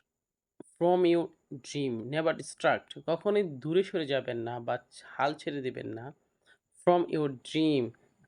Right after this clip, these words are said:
আপনার স্বপ্ন থেকে, অর্থাৎ আপনার স্বপ্ন থেকে কখনোই বিচ্যুতি হবেন না।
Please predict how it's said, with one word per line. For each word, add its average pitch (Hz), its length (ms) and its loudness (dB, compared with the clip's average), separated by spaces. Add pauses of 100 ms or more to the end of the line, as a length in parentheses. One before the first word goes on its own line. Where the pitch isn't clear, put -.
আপনার 156 240 2 (100)
স্বপ্ন 147 280 0 (180)
থেকে, - 200 -12 (140)
অর্থাৎ - 280 2 (240)
আপনার 170 340 0
স্বপ্ন 151 220 0 (120)
থেকে 190 140 -2 (100)
কখনোই 170 340 0
বিচ্যুতি 151 380 -4 (600)
হবেন - 280 0 (100)
না। - 60 -10